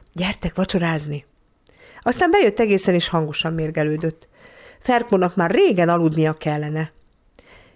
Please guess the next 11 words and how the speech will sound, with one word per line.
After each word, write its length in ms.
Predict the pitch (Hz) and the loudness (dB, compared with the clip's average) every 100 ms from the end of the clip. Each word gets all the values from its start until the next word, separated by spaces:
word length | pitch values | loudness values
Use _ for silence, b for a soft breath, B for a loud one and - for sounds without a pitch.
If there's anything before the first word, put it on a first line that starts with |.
| b | b
Jogosan 440 | 208 170 143 - | 0 0 0 -4
sértődtem 720 | 147 - 156 - 165 - 170 | -4 -2 -4 -6 -14 -10 -8
meg. 340 | 165 170 170 - b b b b | -6 -6 -8 -16 b b b b
Valamennyien 580 | 311 392 226 202 196 | 0 2 2 4 4
azért 280 | 196 202 202 | 2 2 0
vagyunk 320 | 208 190 190 | 0 0 0
itt, 100 | 196 | -2
hogy 140 | - 196 | 0 4
minél 280 | 202 196 180 | 4 4 4
előbb 260 | 175 170 | 2 2
elaludjon. 720 | 175 165 165 160 175 190 214 | 2 2 0 0 0 0 -2